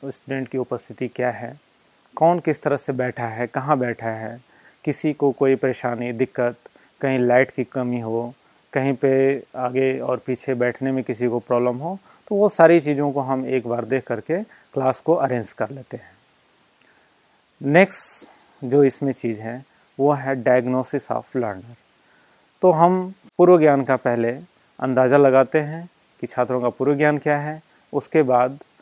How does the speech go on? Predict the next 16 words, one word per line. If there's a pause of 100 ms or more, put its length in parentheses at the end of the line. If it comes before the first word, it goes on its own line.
(320)
हम (540)
उनमें
अगर
कुछ
कमी
है
तो
उसको (1000)
दूर
करते
हैं
और
फिर
अपना
शिक्षण
कार्य